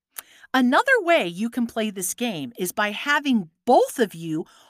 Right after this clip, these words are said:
hold up a number with your fingers at the same time and see who has the biggest number or smallest number. Counting objects is such a great way to practice our numbers.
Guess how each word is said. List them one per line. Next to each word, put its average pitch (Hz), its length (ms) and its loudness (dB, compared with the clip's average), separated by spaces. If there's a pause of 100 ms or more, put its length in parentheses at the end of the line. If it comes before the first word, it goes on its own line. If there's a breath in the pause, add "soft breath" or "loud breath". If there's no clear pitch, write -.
hold 302 340 0
up 330 160 2
a 311 80 -2
number 226 300 2
with 208 220 -8
your 202 100 -4
fingers 269 460 -2
at 180 100 -8
the - 80 -10
same 359 520 0
time 247 540 0 (540 loud breath)
and 226 260 4
see 320 500 2
who 330 300 2 (140)
has 202 380 2
the 233 100 -2
biggest 285 580 0
number 165 460 0 (400)
or 220 180 6
smallest 208 840 2
number. 143 480 -6 (960 soft breath)
Counting 311 640 2 (100)
objects 180 680 -2
is 185 180 -2
such - 720 0
a 165 120 -2
great 202 600 -4
way 165 380 -4 (300 loud breath)
to 190 100 -6
practice 175 500 -2
our 160 160 -2
numbers. 143 500 -6